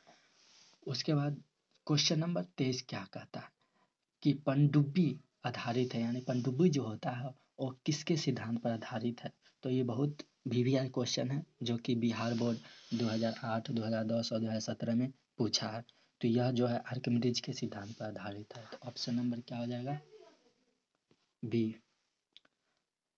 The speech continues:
चौबीस नंबर क्वेश्चन देखते हैं। चौबीस नंबर क्वेश्चन क्या कहता है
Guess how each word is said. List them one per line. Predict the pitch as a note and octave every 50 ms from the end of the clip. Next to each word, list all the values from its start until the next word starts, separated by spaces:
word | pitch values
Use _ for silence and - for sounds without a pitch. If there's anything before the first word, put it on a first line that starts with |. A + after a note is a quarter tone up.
| _ _ _ _ _ _ _ _
चौबीस | - C#3+ C3+ D3 D3+ D3+ D3 -
नंबर | C#3+ B2+ C3 C3 B2+
क्वेश्चन | - A#2 - - - C3 A#2+ A2+
देखते | A2+ G#2 - - A2+
हैं। | A2
चौबीस | - - C3+ C#3+ D#3+ D#3 -
नंबर | D3+ C#3+ C3+ C3+ C3 B2+
क्वेश्चन | - B2+ B2 - - B2 C3
क्या | - - A#2 A2 B2 -
कहता | C3+ B2+ - - - -
है | - - -